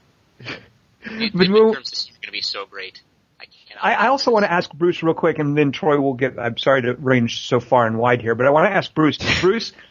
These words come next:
Speaker 1: name one city builder, just one, in which it is not your responsibility to give health care to the people. Name one.
Speaker 2: City
Speaker 1: And don't,
Speaker 2: builder?
Speaker 1: don't, uh, yeah, and don't, don't say America, 'cause that doesn't count. I'm talking about a city builder.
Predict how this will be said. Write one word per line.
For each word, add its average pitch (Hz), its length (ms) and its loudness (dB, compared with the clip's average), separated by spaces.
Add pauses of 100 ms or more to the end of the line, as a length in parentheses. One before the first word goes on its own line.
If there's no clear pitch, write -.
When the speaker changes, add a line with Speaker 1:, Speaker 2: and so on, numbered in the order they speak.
(120)
Speaker 1:
name 175 400 2
one 220 520 2 (500)
city 180 500 0
builder, 107 560 -2 (320)
just 190 220 0
one, 139 540 0 (340)
in 156 180 2
which 151 500 -2 (240)
it 147 120 -4
is 139 140 -4
not 170 280 2
your 180 160 2
responsibility 139 880 0
to 135 120 -4
give 127 240 -2
health 131 280 -2
care 127 220 0
to - 140 -8
the 113 80 -4
people. - 500 -12
Name 151 220 0
one. 135 360 0 (1120)
Speaker 2:
City - 400 -16
Speaker 1:
And 120 100 -4
don't, 190 160 4 (120)
Speaker 2:
builder? - 60 -
Speaker 1:
don't, 202 220 -2
uh, 151 140 -4
yeah, 151 180 2
and 139 140 0
don't, 165 400 -2
don't 156 220 2
say 165 320 0
America, 127 640 0 (400)
'cause 110 140 -8
that 120 140 0
doesn't 117 280 -6
count. 110 140 0
I'm 120 60 -2
talking 135 160 2
about 113 120 -2
a - 20 -14
city 131 280 0
builder. 98 420 -6